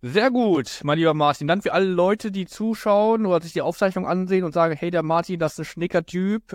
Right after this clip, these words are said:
Äh, ich hab auch irgendwie ein neues Produkt für meinen Shop oder sowas. Möchte gerne Hollow Man aufnehmen, Namen machen, Foodfotografie oder sonstiges. Alles, was auf jeden Fall ohne Menschen ist.“ Äh,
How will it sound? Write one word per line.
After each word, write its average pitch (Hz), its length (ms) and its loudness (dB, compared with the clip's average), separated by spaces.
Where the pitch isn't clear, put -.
Äh, 151 200 2
ich 147 100 -2
hab 151 80 -2
auch 160 200 -2
irgendwie 180 280 0
ein 175 40 -2
neues 175 220 2
Produkt 180 320 -4
für 160 500 2
meinen 160 300 -2
Shop - 220 -2
oder 175 180 0
sowas. 180 320 0
Möchte 151 240 -4
gerne 147 220 0
Hollow 170 180 2
Man 170 220 -2
aufnehmen, 170 560 -4
Namen 156 180 2
machen, 160 300 0
Foodfotografie 160 640 -2
oder 143 140 0
sonstiges. 185 560 0
Alles, 147 260 -4
was - 140 -4
auf 139 120 -6
jeden 147 140 -2
Fall 147 80 0
ohne 139 160 0
Menschen 151 340 -4
ist.“ 196 280 -2
Äh, 151 380 0